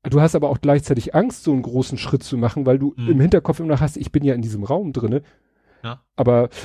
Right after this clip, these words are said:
Speaker 1: und es war dann so, mit der Zeit hat man sich daran gewöhnt, es war dann fiese, ich musste dann auf dem Wasser noch mal,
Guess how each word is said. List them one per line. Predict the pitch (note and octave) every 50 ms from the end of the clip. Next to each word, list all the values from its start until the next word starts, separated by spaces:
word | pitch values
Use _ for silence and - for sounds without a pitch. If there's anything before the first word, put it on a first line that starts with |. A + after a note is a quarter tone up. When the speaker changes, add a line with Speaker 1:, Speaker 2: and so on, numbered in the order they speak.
| E3+ C3+ -
Speaker 1:
und | E3+ C#3+ D#3
es | D3+ - -
war | C#3+ D3+
dann | F3 E3 D#3
so, | D3+ E3 D#3+
mit | C#3+ C#3 -
der | C#3
Zeit | C3 - D3 C#3+ D#3 D3+
hat | D3+ D3+ -
man | C#3 B2+
sich | C3+ B2
daran | - C#3 B2 A#2 A2
gewöhnt, | G#2+ G2+ A2+ C3+ E3 F3 -
es | - - -
war | C3+
dann | C3 A#2+ A#2
fiese, | - E3 D#3+ C#3 C3
ich | -
musste | C#3 C3+ - - B2+
dann | A#2 A2+ A#2
auf | - B2+ B2+ -
dem | - C3+ A#2 A2
Wasser | B2 A2+ - A2
noch | G#2 B2+ B2 -
mal, | - F3 E3+